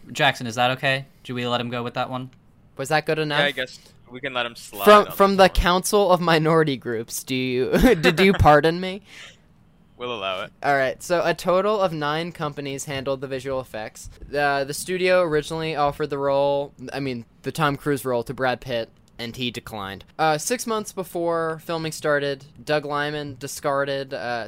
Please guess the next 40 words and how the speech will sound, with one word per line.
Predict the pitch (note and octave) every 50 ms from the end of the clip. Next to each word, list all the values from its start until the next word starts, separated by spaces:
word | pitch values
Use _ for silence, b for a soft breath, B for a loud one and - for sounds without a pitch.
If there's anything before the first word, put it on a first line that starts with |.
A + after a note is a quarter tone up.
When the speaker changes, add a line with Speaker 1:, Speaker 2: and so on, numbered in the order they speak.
| - -
Speaker 2:
two-thirds | - A3 A#3+ A3 - G#3 F#3+ F3+ D3+ B2+ G#2+ - -
of | B2 B2
the | - C3+ B2+
original | B2 B2+ A#2 - A#2+ A2
script, | - - - C3+ C3 B2+ - - - B B B B B B B _
and | - C#3 C#3+ C#3 C#3
then | C3+ C3+ C3+ C3+ C3+ C3+ C3 B2+ B2 A#2
there | - C3+ C3+
was, | C3 -
like, | C3+ B2
a | C3
bunch | - D3 D3 C#3 - -
of | C#3+ C3+ A#2+ -
middlemen, | C3 C#3 D3 D#3 D#3 E3 D#3+ D#3+ D#3+ D#3 D#3+ D#3+ E3+ F#3 b b b b b b b _ _
and | - C3+ C#3 C3+ C3
then | B2+ C3+ C3 C3 C3 B2+ -
it | C#3 C#3 C#3
eventually | B2+ C#3+ C#3+ C#3+ - - D#3 C#3+ C#3 C#3 C3+ C3
came | - - D3+ C#3 C#3 C3+
to | - C#3+
Christopher | - - D#3 D3+ - - D3+
McQuarrie, | C#3 C#3 C3+ - - C#3 C3+ C3 C3 C3 B2+ B2+ B2+ B2+ b b b b b b -
uh, | G#2+ A2+ A#2 A#2 A#2 A#2 A2 A#2+ C3 - _ _ -
just, | C3 B2 -
like, | B2+ -
a | A#2+
few | B2 - - C3+ C3 A#2+
weeks | B2 A#2+ A2+ A2+ - - - - _ -
before | A#2 - - A2 G#2 G2+ G2+ A2 A#2 _
they | - F#2+
started | F#2 - G#2 G2 F#2+ F2 -
shooting. | - G#2 F#2+ E2+ E2+ E2 - B B B B B B B
Uh, | - B2 C3 B2+ B2+ A#2 -
Tom | - F#3 F#3 F3+ F3+ F3
Cruise | - - F#3+ F#3 F#3 F3 E3+ D#3
dies | - D#3 D3+ D#3 D#3+ E3 E3 E3+ - -
twenty-four | - - E3 D#3+ E3 D#3+ - D#3+ D#3+ D#3 D3+
times | - D#3 D3 C#3+ C#3+ C#3+ -
on | A#2 B2+ C3+ C3
screen, | - - - C3 C3 B2+ B2+ B2+ B2+ C3